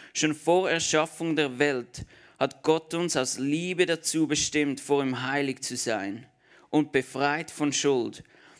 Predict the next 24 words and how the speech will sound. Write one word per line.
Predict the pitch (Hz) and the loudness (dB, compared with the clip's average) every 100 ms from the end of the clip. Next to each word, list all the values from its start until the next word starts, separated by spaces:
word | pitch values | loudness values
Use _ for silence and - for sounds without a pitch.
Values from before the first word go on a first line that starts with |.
| _ _ - | _ _ -2
Von | 156 156 | 0 2
Anfang | 175 190 185 170 | 2 0 -2 0
an | 170 160 139 | 2 2 2
war | 139 | 2
es | 139 - | 2 0
sein | 139 | -2
unveränderlicher | 139 165 185 185 147 156 160 151 151 - 143 | 0 0 0 -2 -2 0 0 0 0 -2 -6
Plan, | - 135 131 123 120 123 | -2 0 0 -2 -8 -10
uns | - 143 - | -2 -2 0
durch | 143 127 | -2 -2
Jesus | 127 151 175 170 156 | 0 2 2 -2 -6
Christus | - 139 160 - - 127 | -4 -2 -2 -2 -4 -2
als | 123 120 - | -2 0 0
seine | 135 156 165 | 0 0 0
Kinder | 160 - 151 147 123 113 | -2 -2 -2 0 -4 -6
aufzunehmen. | - - 120 113 107 107 - - - - | -8 -8 -6 -4 -4 -6 -12 -20 -16 -2
Und | 147 | 2
an | 143 135 | 2 0
diesem | 143 180 180 175 | -2 -2 -2 -2
Beschluss | 147 139 147 160 165 - | -2 -2 0 0 0 -2
hatte | 131 - | -2 -2
er | 120 | -4
viel | - 147 151 | -2 0 0
Freude. | 156 - 131 131 - 127 | -2 -4 -4 -4 -6 -12